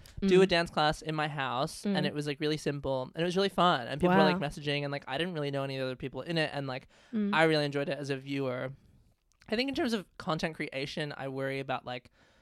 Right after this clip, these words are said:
Speaker 1: when you're live, it's, like, get in front of an audience, but you don't know how many people are in the audience. And also you have to be doing things the whole time.
Speaker 2: Yeah.
Speaker 1: You can't, like, take breaks.
Speaker 2: Yeah.
Speaker 1: It's like you need to, I don't know if you can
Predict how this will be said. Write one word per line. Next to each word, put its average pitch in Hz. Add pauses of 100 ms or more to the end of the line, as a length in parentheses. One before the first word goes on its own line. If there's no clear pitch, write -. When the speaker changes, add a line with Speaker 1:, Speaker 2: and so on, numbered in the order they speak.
(380)
Speaker 1:
when 202
you're 262
live, 151
it's, -
like, 147
get 160
in 180
front 180
of 160
an -
audience, 139
but 135
you 143
don't 151
know 185
how 185
many 175
people 151
are 143
in 139
the 131
audience. 120 (160)
And 156
also 151
you 147
have -
to 160
be 143 (300)
doing 147
things 135
the 143
whole 131
time. 120
Speaker 2:
Yeah. 196
Speaker 1:
You 170
can't, 175
like, 160
take -
breaks. 120
Speaker 2:
Yeah. 180 (380)
Speaker 1:
It's 160
like 151
you 160
need 165
to, 185
I 190
don't 240
know 247
if 254
you 247
can 220